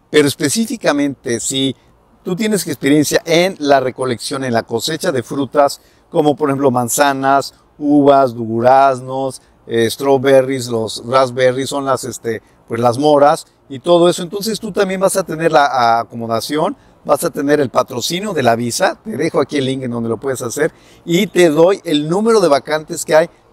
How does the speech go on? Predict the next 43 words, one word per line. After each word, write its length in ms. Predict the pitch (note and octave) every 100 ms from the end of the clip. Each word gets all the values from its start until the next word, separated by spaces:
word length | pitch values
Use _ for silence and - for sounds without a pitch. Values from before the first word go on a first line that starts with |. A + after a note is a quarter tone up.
| -
por 180 | C3+
cada 260 | B2 D#3+ D#3+
provincia 500 | D#3 D#3+ F3+ F3+ D#3+
para 220 | C3 D3
que 160 | - D3
tú 160 | -
le 100 | A3+
des 220 | A#3 A#3 -
clic 280 | F#3+ G3 - _ _ _
en 240 | - C#3 C#4+
una 180 | F3 A3+
provincia 460 | F3 D3+ E3 D#3 C3
que 100 | B2
sea 160 | C3
de 380 | C#3+ D3 C3 B2
tu 100 | C3
interés, 480 | A2+ A#2 A#2 D3 - _ _
o 140 | A#2+ A#2+
si 160 | B2+
quieres 300 | A2+ E3+ F3+
tener 200 | D#3 D3+
mayor 220 | D3+ D3
oportunidad, 520 | D3 D3+ B2+ C3+ C#3+ D3+
pues 200 | C3+ B2
aplica 520 | B2 D3+ C#3+ D#3 B2
a 60 |
todas 400 | B2 F#3 F#3+ E3+
y 60 | D3
cada 260 | D#3+ D3 D3+
una 140 | D3+
de 80 | B2+
las 160 | A2
provincias, 520 | C3 C3 C#3+ C3+ G3+ - - -
al 180 | C3+ C3+
fin 220 | F3+ E3+
que 240 | F3+ F3+ - - - -
este 300 | E3+ D#3 F3
programa 560 | D#3+ E3 D3+ D3+ D#3+ -
te 100 | D3
puede 320 | - D#3+ D#3+
dar, 300 | C#3+ C#3+ D3
dar 180 | B2+ B2+
la 400 | C3 B2+ B2+